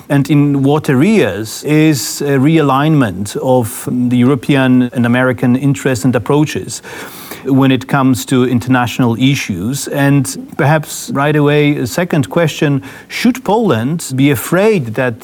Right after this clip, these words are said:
this European Sinatra doctrine, as, as Josep Borrell called it, could pull the E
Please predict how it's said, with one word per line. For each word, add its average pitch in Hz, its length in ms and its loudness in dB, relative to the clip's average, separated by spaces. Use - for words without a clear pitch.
this 135 320 -2
European 139 800 2
Sinatra 135 760 0
doctrine, 127 680 2
as, 104 320 -6
as 110 200 -4
Josep 120 380 0
Borrell 117 640 0
called 131 320 0
it, 101 220 -4
could - 260 0
pull 196 200 4
the 170 120 0
E 156 160 0